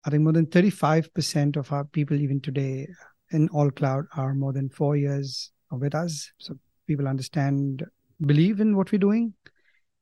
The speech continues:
and that also replicates in the kind of, um,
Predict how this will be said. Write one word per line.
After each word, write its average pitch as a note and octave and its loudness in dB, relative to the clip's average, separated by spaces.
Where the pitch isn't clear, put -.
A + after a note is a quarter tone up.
and D3+ 4
that D3 2
also D3 2
replicates D3 -2
in C#3 0
the C#3 -4
kind C#3+ -4
of, C3+ -6
um, C#3 -4